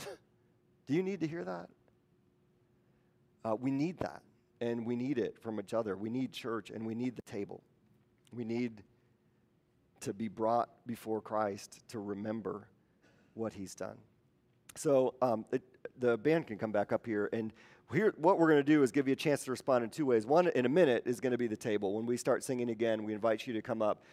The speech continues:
If you have recognized who Jesus is and what he's done for you, and, and you are remembering that because you've accepted who Jesus is, then we invite you to, to take part in communion. It's his body that's been broken for us and his blood that's been shed for us. If you're, if you haven't done that yet and you need to surrender to Christ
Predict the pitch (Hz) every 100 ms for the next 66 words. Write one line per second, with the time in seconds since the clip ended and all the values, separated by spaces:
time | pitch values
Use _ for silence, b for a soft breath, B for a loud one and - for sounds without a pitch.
0 | B B - 117 120 127 113 98 - 127
1 | 120 117 113 110 - 120 120 117 104 101
2 | 117 113 101 107 110 123 92 117 117 117
3 | 110 110 104 92 107 - 113 113 123 110
4 | 107 113 127 120 113 104 101 95 107 107
5 | 101 107 98 - 110 113 110 107 107 104
6 | 98 104 101 B B B B - 120 113
7 | 120 117 120 101 98 _ - 101 95 120
8 | 101 110 104 95 104 98 104 104 104 98
9 | 92 107 92 98 110 104 98 - 104 104
10 | 98 101 - 98 95 101 104 - 101 101
11 | 95 - 98 98 95 - 95 - B B
12 | B _ 127 110 180 190 - _ _ _
13 | _ _ _ 113 185 127 156 143 120 117
14 | 95 - 107 - 101 107 135 110 120 101
15 | - 98 101 110 107 95 - 104 98 -
16 | -